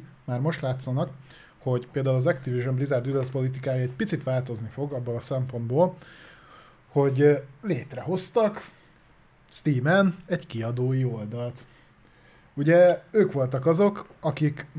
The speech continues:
nagyon kevés kivétellel mindent erre a bombasztikusan jól működő,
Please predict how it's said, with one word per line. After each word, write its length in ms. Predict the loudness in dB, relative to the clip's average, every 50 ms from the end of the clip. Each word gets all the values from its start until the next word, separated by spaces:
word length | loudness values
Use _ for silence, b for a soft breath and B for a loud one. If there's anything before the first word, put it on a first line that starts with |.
| 0
nagyon 280 | 4 6 6 6 6 4
kevés 320 | 2 0 0 0 -2 -4
kivétellel 800 | -4 -4 -2 -2 -2 -2 -2 -2 0 2 4 4 4 4 2 -2 -8 b b b b b b b b
mindent 560 | 0 2 4 4 4 4 2 0 0 -2 -6 -8 -10
erre 340 | -8 -6 -4 -2 -2 -2 -2
a 320 | 0 0 0 2 2 2
bombasztikusan 880 | 2 2 2 2 2 2 0 -2 -2 -4 -6 -4 -4 -4 0 2 2 4
jól 240 | 4 4 4 4 4
működő, 680 | 4 2 2 0 -2 -4 -4 -2 -2 -2 0 0 0